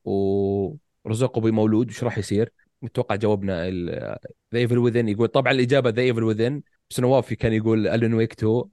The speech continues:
آه، للأمانة ما لعبتها على وقتها، آه، لأن الأونلاين بالبلايستيشن ثري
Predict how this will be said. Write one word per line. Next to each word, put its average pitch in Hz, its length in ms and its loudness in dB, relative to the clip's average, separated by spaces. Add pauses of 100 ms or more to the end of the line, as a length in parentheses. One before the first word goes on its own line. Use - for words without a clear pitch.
(140)
آه، 101 720 0 (360)
للأمانة 131 420 2
ما 131 120 4
لعبتها 120 600 0 (320)
على 110 180 2
وقتها، 107 560 -2
آه، 95 920 -2
لأن 113 420 0
الأونلاين 120 640 2
بالبلايستيشن 110 600 -4
ثري 127 460 -2